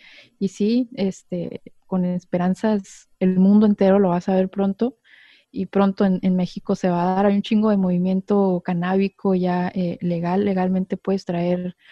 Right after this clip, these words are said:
lo que corresponde a un ocho, eh, en tus bolsillos y no te pueden detener como tal, no te pueden esposar.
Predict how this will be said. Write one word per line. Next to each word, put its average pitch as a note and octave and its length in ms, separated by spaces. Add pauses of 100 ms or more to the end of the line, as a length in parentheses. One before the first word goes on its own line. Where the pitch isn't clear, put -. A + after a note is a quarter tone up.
(220)
lo F#3 100
que - 140
corresponde F#3 500
a G3 60
un F#3 140
ocho, F#3+ 420 (420)
eh, F3 440
en F3 360
tus F3+ 180
bolsillos F#3+ 640
y F#3+ 80
no F3+ 160
te F#3 120
pueden F#3+ 560
detener F3 640
como F#3 260
tal, F#3 260
no G3+ 80
te F#3 100
pueden F#3+ 300
esposar. F3 580